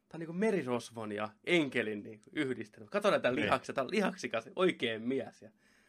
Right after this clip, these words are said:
Speaker 1: Petri on heti vähän epävarma, että "Oon mäkin lihaksikas." Sitten Rocket, että "Sä oot niinku leivän päässä niinku punkerosta, että et sä mikään lihaksikas. Älä, et sä ketään pysty huijaa." Sitä "Ai jaa, jaa,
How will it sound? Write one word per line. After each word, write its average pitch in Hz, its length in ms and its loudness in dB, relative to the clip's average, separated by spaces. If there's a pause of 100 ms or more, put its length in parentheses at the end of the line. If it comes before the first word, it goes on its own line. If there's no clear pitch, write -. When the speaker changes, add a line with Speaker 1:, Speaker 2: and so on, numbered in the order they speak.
(420)
Speaker 1:
Petri 131 260 2
on 113 60 -2
heti 120 300 -2 (140)
vähän 120 180 0 (420)
epävarma, 113 440 0
että - 100 -12
"Oon 220 260 -4
mäkin 156 260 0
lihaksikas." 120 560 -4 (320)
Sitten 117 320 -8
Rocket, 123 300 -4
että 107 120 -16
"Sä 127 60 -2
oot 120 80 -4
niinku 131 260 -4 (260)
leivän 147 340 4
päässä 110 300 -2
niinku 113 180 -6
punkerosta, 120 720 -2
että 117 160 -8
et 117 60 -12
sä 127 120 4
mikään 127 320 -4
lihaksikas. - 600 -10
Älä, 151 140 -2
et - 240 -4
sä 156 60 0
ketään 131 360 0
pysty 120 200 -10
huijaa." 113 420 -10 (440)
Sitä 196 160 0
"Ai 254 160 4
jaa, 247 180 6
jaa, 175 200 6